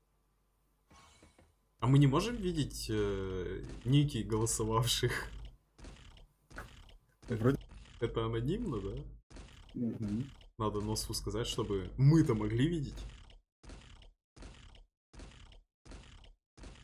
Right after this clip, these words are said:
Speaker 2: Ну, в принципе, вроде Торнеру, в принципе, такие карты не нравятся, там, где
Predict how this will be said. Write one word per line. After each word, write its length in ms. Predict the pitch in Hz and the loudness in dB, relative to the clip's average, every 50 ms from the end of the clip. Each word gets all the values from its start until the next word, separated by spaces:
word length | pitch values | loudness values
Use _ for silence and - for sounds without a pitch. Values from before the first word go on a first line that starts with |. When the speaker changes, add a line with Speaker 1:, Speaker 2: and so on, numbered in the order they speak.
| - - - - - _ - - - - - - | -18 -18 -20 -20 -20 _ -20 -20 -18 -14 -6 -4
Speaker 2:
Ну, 80 | 135 | -4
в 60 | 123 131 | -2 0
принципе, 280 | - 208 185 - 180 175 | 0 0 2 2 2 4
вроде 280 | 165 180 170 151 147 135 | 4 4 6 6 6 6
Торнеру, 400 | 139 165 165 160 143 131 117 110 | 8 6 8 8 6 6 4 4
в 60 | 117 | 4
принципе, 260 | 156 165 160 - - | 2 2 2 0 -4
такие 260 | - 120 120 113 101 | -2 0 2 2 4
карты 320 | - 120 110 98 - 107 95 | 6 6 6 6 4 2 0
не 120 | 101 101 | 2 2
нравятся, 380 | 101 120 143 151 240 - - - | 2 4 4 2 2 0 -2 -2
там, 180 | 92 92 92 92 | -4 -4 -2 -2
где 180 | 90 95 87 | -4 -4 -4